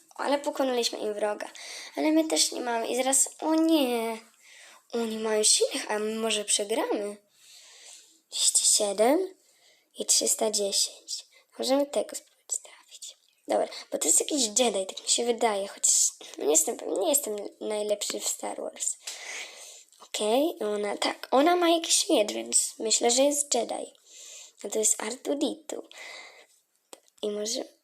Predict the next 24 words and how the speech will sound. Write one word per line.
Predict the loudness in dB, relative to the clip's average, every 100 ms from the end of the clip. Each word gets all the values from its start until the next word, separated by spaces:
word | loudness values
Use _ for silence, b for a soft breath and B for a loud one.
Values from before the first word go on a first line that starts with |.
| -4
nie, | -2
to | 0 2
się | 2 2
chyba | 0 0
nie | 0 0
opłaca, | -4 -2 -2 0 -4 -2 -6 -8 _ -8
ale | -4 -2
możemy | -2 0 0 0
tego | 0 0 -2 -10
użyć. | -12 -12 -20 b b b b b
Spróbujmy | _ -8 2 4 4 0
trafić | -2 -8 -6 -6
tego. | -2 -4 -4 -16 _ _ _ _ _ _ _ _ _ -18 _
Tak | -12 -8 -4
mało | -2 0 0
obrażeń, | 2 2 2 2 2
można | 2 2 2
było | 4 4
chyba | 4 4 4
więcej, | 2 -2 -2 -4
tak | -6 -8
mi | -4
się | -2
wydaje. | -2 -2 -4 -4